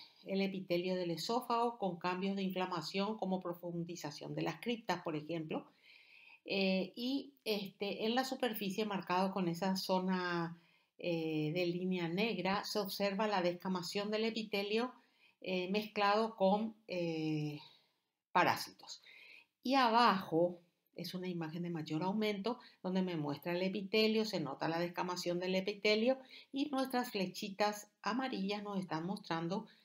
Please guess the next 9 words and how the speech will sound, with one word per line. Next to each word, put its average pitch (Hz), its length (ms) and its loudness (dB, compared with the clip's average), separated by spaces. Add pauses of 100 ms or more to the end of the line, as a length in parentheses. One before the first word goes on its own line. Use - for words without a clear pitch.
(220)
los 156 380 -2
hongos. - 520 -14 (3000)
La, 196 460 0 (1080)
la 202 120 -2
esofagitis 196 640 -4
química 196 480 -2
corrosiva 185 880 0
por 160 200 0
ingestión 175 760 -4